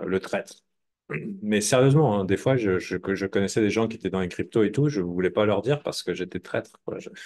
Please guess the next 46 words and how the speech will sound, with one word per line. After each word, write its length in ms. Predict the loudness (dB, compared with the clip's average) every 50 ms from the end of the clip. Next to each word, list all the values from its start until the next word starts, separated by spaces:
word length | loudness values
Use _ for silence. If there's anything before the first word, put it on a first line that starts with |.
| -20 -20 -20 _ _
<laughs> 280 | -16 -16 -16 _ _ -16
c'était 260 | -14 -8 -4 -4 -2
bériche. 400 | -2 -2 -4 -4 -6 -10 -16 _ _ _ -20 -20 -20 -20 _ _ _ _ _ 0
Donc, 240 | 0 2 2 4 6
euh, 400 | 6 8 8 8 6 6 4 2 -4 _ _ _
voilà. 380 | 2 4 4 4 4 2 -2 _ _ _ _ _ _ _ _ _ _ _ _ 4
Que 140 | 6 6 8
fait 160 | 8 8 10
le 160 | 10 10 8
prix ? 360 | 8 6 6 8 8 8 8 6
Il 140 | 6 6 6
essaye 320 | 6 6 6 6 6 6
de 100 | 6 6
breakout. 520 | 6 6 4 4 6 6 6 6 6 6 4
Est-ce 140 | 2 2 2
qu'il 120 | 2 4
le 60 | 4
fait 160 | 4 4 4
bien ? 300 | 4 4 4 4 4 4
Bah 120 | 4 2 2
putain, 320 | 2 0 2 4 4 4
tu 140 | 4 2 -2
te 60 | -4
trompes 200 | 0 2 4 6
de 60 | 6
direction, 400 | 6 6 6 4 4 4 2 2
mon 80 | 4 4
gars. 220 | 2 2 0 -2 -6 _ _ _ _ _ _ _ _ _
Donc 120 | -2 0 2
voilà. 300 | 4 2 2 2 -2 _ _ _ _ _ _ _ _ _ 0
Quand 200 | 0 2 2 4
on 120 | 4 6
a 120 | 6 4 4
thèse, 440 | 4 4 4 6 4 4 0 -4 -6
quand 160 | -4 -4 0
ta 140 | 2 2 2
thèse, 260 | 4 4 4 4 4 4
elle 100 | 4 2
est 60 | 2
bonne, 360 | 4 4 6 6 4 2 0 -4 _ _ _ _ _ _ _ _ _ _ _ _ _ _ _ _ _ _ _ _ _ _ _ _ _ _ _ _ _ _ _ _ _ _ _ _ _ _ _ _ _ _ _ _ _ _ _ _ _ _ _ _ _ _ _ _ _ _ _ _ _ _ _ _ _ _ _ _ _ _ _ _ _ _ _ _ _ _ _ _ _ _ _ _ _ _
quand 140 | 2 4 6
ta 120 | 6 6
thèse, 280 | 6 6 6 8 8 8
elle 100 | 8 8
est 80 | 6
bonne, 520 | 8 8 8 10 10 10 8 6 4 -2